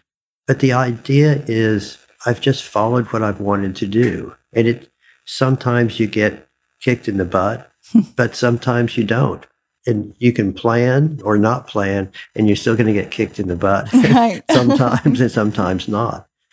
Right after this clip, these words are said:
Speaker 1: So I think, you know, part of it is just having a mindset of,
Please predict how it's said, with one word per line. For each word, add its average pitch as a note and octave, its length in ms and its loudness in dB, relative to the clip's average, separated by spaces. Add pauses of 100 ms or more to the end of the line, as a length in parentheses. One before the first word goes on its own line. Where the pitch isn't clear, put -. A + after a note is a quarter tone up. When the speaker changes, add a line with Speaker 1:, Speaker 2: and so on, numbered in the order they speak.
(100)
Speaker 1:
So B2 460 0 (540)
I B2 80 2
think, C#3+ 580 0
you E3+ 120 2
know, G3 140 4
part D3+ 240 0
of C#3+ 100 4
it B2 40 2
is A2+ 60 0
just A2+ 240 -4
having A2 420 0
a - 60 -14
mindset G#2 800 0
of, G2 480 -4